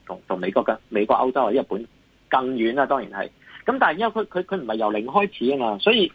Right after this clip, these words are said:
你只要個技術，呃，教識咗呢，嗰個，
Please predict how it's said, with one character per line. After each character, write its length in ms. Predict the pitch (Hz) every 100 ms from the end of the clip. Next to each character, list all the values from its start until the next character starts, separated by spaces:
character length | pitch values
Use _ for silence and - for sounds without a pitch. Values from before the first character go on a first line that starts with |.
| _ _
你 120 | 170
只 140 | 190 190
要 120 | 226
個 120 | 165
技 260 | - 131 123
術， 180 | 123 113 _ _ _ _ _ _ _ _ -
呃， 280 | 117 113 110 - - - _
教 280 | - 139 143
識 120 | 139 196
咗 260 | 127 113
呢， 160 | 143 135
嗰 100 |
個， 100 | 131